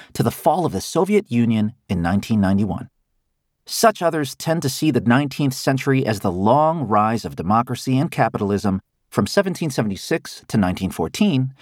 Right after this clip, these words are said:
and the short twentieth century as one in which really existing socialism and fascism shook the world. Histories of centuries, long or short,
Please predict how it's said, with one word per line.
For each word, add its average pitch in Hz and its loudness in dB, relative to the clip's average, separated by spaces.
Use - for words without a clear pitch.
and 214 4
the 214 4
short - -2
twentieth 131 2
century 123 0
as 123 -2
one 143 4
in 151 -2
which 139 0
really 160 0
existing 127 0
socialism 120 0
and 123 2
fascism 123 0
shook - -2
the 131 2
world. 151 -2
Histories 165 0
of - -2
centuries, 139 0
long 160 2
or 190 -4
short, - -6